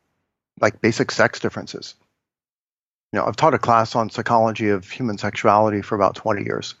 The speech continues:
and you increasingly get blowback from the undergrads, like, complaining, "Uh, I can't believe that Professor Miller is reinforcing the gender binary, and he's, like, comparing male humans to males of other species. How dare he?" And,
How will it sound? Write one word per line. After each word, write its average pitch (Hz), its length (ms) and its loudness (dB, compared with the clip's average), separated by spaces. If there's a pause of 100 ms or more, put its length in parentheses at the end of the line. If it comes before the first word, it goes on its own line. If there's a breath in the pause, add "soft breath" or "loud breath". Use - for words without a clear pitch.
(720 loud breath)
and 123 560 4 (340)
you 139 180 -2
increasingly 131 680 2
get 107 260 2
blowback 107 680 0 (840)
from 110 180 -4
the 98 100 0
undergrads, 101 680 -2 (180)
like, 104 160 -4
complaining, 104 680 0 (500 loud breath)
"Uh, 110 300 6
I 104 60 0
can't 123 200 -6
believe 107 220 -6
that 104 180 -16
Professor 104 420 -6
Miller 101 320 0
is 98 200 -4
reinforcing 104 540 -4
the 98 60 -4
gender 92 280 0
binary, 120 720 6
and 110 120 -4
he's, 104 280 -8 (480 loud breath)
like, 107 200 2
comparing 113 720 2
male 127 300 4
humans 120 540 -2
to 110 180 -4
males 123 400 0
of 117 80 -2
other 113 220 -2
species. 135 560 2
How 95 160 -2
dare 117 260 4
he?" 110 300 6
And, 95 380 0